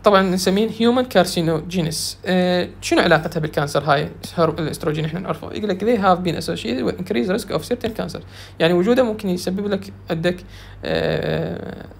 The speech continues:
كانسرات. Menopause hormone therapy، ثيرابي المينوبوز مال طمث. Wom-، wo-، آه، woman undergo combined menopause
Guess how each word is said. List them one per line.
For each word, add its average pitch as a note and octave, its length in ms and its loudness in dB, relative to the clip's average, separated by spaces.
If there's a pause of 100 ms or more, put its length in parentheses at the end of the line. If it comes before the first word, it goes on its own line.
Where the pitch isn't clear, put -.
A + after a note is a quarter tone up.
كانسرات. D#3+ 460 -2
Menopause G#3+ 420 4
hormone F#3 420 4
therapy، F#3+ 360 2 (220)
ثيرابي D#3+ 420 4
المينوبوز D#3 960 -2
مال D3 220 -2
طمث. G3+ 320 -2
Wom-، A3 360 4
wo-، G3+ 280 6
آه، E3 400 4
woman A3+ 120 2 (560)
undergo G#3 320 2 (100)
combined G3 420 2
menopause F3+ 480 0